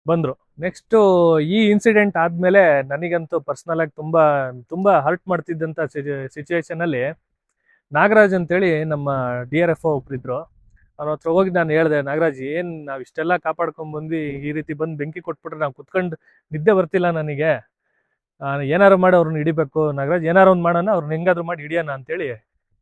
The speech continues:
ಹೇಳ್ದಾಗ ನಾಗರಾಜ್ ಏನಂತ ಅಂದ, "ಇಲ್ಲ ಸರ್, ಒಂದ್ ಟೀಮ್ ಮಾಡ್ಕೊಳ್ಳೋಣ,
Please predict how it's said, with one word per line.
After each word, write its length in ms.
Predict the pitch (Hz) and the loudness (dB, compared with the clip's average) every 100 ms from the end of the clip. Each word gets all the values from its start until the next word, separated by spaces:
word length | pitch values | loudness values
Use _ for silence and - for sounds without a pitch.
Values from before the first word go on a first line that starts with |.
| _ | _
ಹೇಳ್ದಾಗ 320 | 165 170 160 175 175 143 | -2 0 2 2 -2 -4
ನಾಗರಾಜ್ 440 | 135 170 185 170 | -4 -2 0 0
ಏನಂತ 300 | 156 151 143 | -2 -6 -8
ಅಂದ, 180 | 143 147 | -12 -8
"ಇಲ್ಲ 220 | 170 147 | -8 -6
ಸರ್, 200 | 156 160 | -8 -8
ಒಂದ್ 180 | 147 135 | -10 -10
ಟೀಮ್ 200 | 165 170 | -8 -6
ಮಾಡ್ಕೊಳ್ಳೋಣ, 400 | 156 147 143 139 | -6 -8 -10 -10